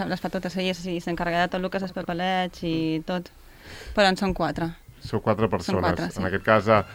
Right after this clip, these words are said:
Speaker 2: amb na Belén i, i, i tres famílies, no?
Speaker 1: Sí, exacte.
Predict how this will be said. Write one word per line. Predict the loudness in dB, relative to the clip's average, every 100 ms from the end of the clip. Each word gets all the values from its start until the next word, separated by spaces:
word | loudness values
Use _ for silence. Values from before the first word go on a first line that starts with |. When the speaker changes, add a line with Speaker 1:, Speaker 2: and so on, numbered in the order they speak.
| -18 -12
Speaker 2:
amb | -8 -2
na | 0
Belén | 2 6 6 6 2 0
i, | -2 -2
i, | -4 -4 -4 -6
i | -4
tres | 0 0 0 -2
famílies, | -2 0 0 -2 -2 -4 -4
no? | -2 0 -2 -2
Speaker 1:
Sí, | 0 2
exacte. | 0 -2 -6